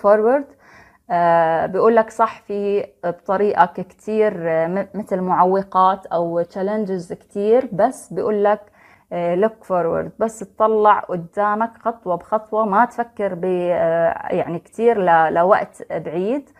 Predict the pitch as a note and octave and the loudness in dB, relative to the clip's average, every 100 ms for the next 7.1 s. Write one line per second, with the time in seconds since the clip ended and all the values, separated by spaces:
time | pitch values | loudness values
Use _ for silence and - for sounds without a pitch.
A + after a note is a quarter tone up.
0 | - - - - F3 E3+ E3+ - A#3+ A3+ | -20 -20 -16 -8 -2 -2 -2 0 0 0
1 | G3 G3 G#3+ G#3+ - G#3+ G3 A#3 A#3 - | -2 0 2 2 4 0 0 -4 -8 -8
2 | G3+ F#3 A#3+ - - E3+ G3+ G3 - F#3 | -4 -2 -2 -4 -14 -6 -2 -2 0 0
3 | F3 F3 F3+ G3 F3 G3+ A#3 A3+ A3+ E3+ | 0 0 -2 -2 2 4 4 2 -2 -6
4 | D#3+ D#3 E3+ F#3 G#4 - A3+ G#3+ A3 G3+ | -8 -10 0 -2 -2 -6 0 2 2 0
5 | - A#3 A#3+ A3+ G3+ F#3+ A3 G3+ F#3 G3+ | -4 -4 -4 0 0 2 0 -2 -2 -4
6 | A#3 - A3+ A3 G3 - G3+ G3+ G#3 G#3 | -4 -4 -2 -2 -2 2 4 4 2 -2
7 | _ | _